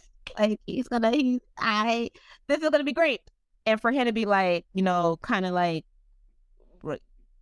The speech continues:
he separated me from him a little, like, kinda as I'm trying to cuddle with him, and I'm just like, "Okay, this energy is changing. I don't know what this is about."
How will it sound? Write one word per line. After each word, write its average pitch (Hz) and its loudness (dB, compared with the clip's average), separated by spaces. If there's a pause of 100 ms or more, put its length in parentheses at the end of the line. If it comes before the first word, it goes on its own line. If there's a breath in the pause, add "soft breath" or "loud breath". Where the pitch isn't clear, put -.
(380)
he 196 0
separated 170 0
me 170 0
from 190 -2
him 170 0
a 170 -2
little, 170 0
like, 156 0
kinda 156 -2 (680)
as 165 2
I'm 156 2
trying 156 0
to 156 2
cuddle 151 0
with 156 -4
him, 147 -2
and 151 -2
I'm 151 -2
just 156 -6
like, 143 -2
"Okay, 135 -4
this 143 -4
energy 147 -2
is 170 -8
changing. 208 0
I 160 2
don't 156 0
know 165 2
what 175 -2
this 190 -4
is 202 -12
about." 196 4